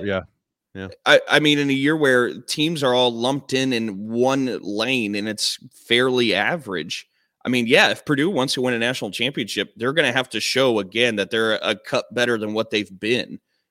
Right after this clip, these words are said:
Speaker 1: And, and that just is what it is.
Speaker 2: And, and I'm, I'm like, again, I'm, I'm not trying to go, "Why are they picking on," I'm just
Speaker 1: No,
Speaker 2: trying to
Speaker 1: no.
Speaker 2: figure out that, like, you know, uh,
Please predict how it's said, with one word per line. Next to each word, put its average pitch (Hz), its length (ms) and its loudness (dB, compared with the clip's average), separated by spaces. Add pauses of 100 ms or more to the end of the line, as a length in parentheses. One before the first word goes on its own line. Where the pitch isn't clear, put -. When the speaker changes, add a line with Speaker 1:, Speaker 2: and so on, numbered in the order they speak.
(240)
Speaker 1:
And, 135 120 4
and 123 160 2
that 127 140 4
just - 260 -2
is 110 200 0
what 92 120 -4
it 80 120 -6
is. - 400 -6 (480)
Speaker 2:
And, 226 220 0
and 240 240 0
I'm, 226 320 0
I'm 196 120 -2
like, 196 220 2
again, 160 480 2
I'm, 147 380 -2
I'm 139 340 -2
not 131 240 -2
trying 147 240 -2
to 131 80 -4
go, - 160 -10
"Why 415 380 -4
are 330 60 -10
they 277 180 -8
picking 359 380 -2
on," 196 280 -2
I'm 202 240 -2
just 208 180 0
Speaker 1:
No, 214 160 8
Speaker 2:
trying 143 180 6
to 135 60 4
Speaker 1:
no. 107 300 0
Speaker 2:
figure 190 380 0
out 180 360 4 (360)
that, 156 260 -2
like, 165 300 -4
you 170 80 -2
know, 156 160 -4
uh, 143 240 -6